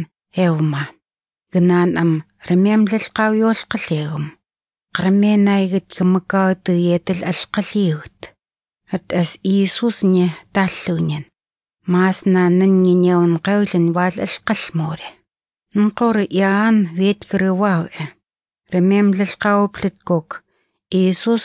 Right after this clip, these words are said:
нтома мемлэсыкойпы и ин аанкатьэ.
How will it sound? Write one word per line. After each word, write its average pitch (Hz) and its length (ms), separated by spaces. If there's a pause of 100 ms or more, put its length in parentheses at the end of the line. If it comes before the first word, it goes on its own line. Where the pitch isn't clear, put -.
нтома 190 600
мемлэсыкойпы 190 1120 (640)
и 196 100 (180)
ин 175 160 (300)
аанкатьэ. 170 1000